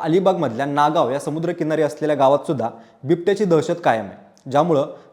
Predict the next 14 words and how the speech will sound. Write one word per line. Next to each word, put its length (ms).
ग्रामस्थांमध्ये 640
भीतीचं 340
वातावरण 360
आहे. 160
बिबट्याच्या 400
भीतीपोटी 540
गावामधील 460
सर्व 300
शाळा 300
शुक्रवारी 360
बंद 220
ठेवण्यात 320
आल्या 160
होत्या. 180